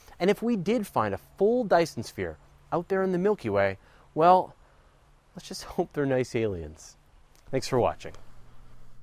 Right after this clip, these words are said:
You're listening to the audio edition of Universe Today. You can send us an email at info at universetoday dot com,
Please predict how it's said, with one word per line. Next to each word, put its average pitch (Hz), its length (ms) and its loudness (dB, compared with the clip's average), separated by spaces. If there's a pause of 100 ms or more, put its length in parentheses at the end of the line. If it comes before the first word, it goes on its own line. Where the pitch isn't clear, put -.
(540)
You're 151 240 6
listening 175 380 6
to - 100 2
the 101 240 2
audio 131 440 8
edition 92 420 0
of 82 120 -6
Universe 90 500 -2
Today. 76 300 -2 (760)
You 117 60 -4
can 98 100 0
send 190 160 12
us 190 120 6
an 175 100 0
email 120 340 4
at 90 160 -2
info 135 480 0
at 87 140 -4
universetoday 98 680 0
dot 82 180 -2
com, 85 340 -4